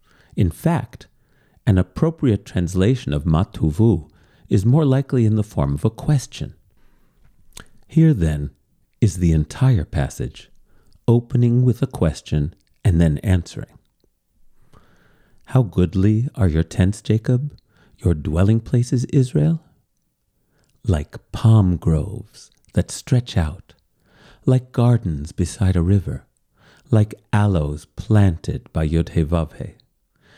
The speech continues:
like cedars beside the water, their boughs dripping with moisture, their roots have abundant water." Numbers chapter twenty-four, verses five to seven.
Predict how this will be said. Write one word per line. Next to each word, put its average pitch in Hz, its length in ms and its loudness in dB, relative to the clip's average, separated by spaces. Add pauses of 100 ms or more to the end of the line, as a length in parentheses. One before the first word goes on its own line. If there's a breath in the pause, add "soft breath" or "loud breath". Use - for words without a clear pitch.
(260 soft breath)
like 120 240 2
cedars 98 640 0
beside 98 480 0
the 104 80 0
water, 101 400 -2 (800 soft breath)
their 85 160 2
boughs 80 640 -2
dripping 80 520 -4
with 78 200 -12
moisture, 80 640 -2 (520 soft breath)
their 90 180 2
roots 80 640 -4 (220 soft breath)
have 87 160 -4
abundant 90 920 -2
water." 82 340 -8 (1400)
Numbers 73 420 -2
chapter - 420 -6
twenty-four, 71 580 -2
verses 67 340 -8
five 71 360 -4
to - 120 -10
seven. - 460 -8